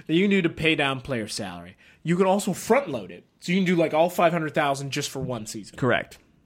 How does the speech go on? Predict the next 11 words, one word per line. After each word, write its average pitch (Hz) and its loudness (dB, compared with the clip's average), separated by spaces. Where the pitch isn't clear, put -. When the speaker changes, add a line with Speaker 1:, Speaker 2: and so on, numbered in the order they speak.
Speaker 1:
All 113 -4
right. 98 -6
But 127 -4
you 120 -4
can't 180 -2
use 160 0
this 120 -6
in, 143 -2
uh, 120 -6
in 151 -4
contention 156 -2